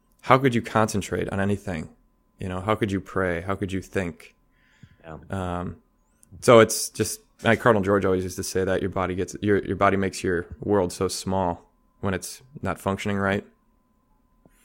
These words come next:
Speaker 1: Um, but the really interesting point about the book, the, the thing that I kinda took away that I might use is, uh,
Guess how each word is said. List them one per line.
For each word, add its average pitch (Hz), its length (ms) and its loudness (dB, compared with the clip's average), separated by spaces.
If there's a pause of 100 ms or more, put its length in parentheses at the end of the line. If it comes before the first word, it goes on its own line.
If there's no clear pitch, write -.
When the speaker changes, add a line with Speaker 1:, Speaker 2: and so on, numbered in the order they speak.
(680)
Speaker 1:
Um, 101 440 2 (640)
but - 320 8
the 131 140 6
really 170 200 10 (140)
interesting 123 460 2
point 107 180 2
about 95 180 2
the 95 60 -2
book, 113 440 2 (240)
the, 110 160 0
the 113 160 -4
thing 120 220 2
that 101 100 4
I 101 180 6
kinda 101 220 -4
took - 240 -4
away 95 320 2
that 90 100 0
I 95 60 0
might 92 180 -2
use 95 520 -2 (1200)
is, 98 560 0 (160)
uh, 92 360 -4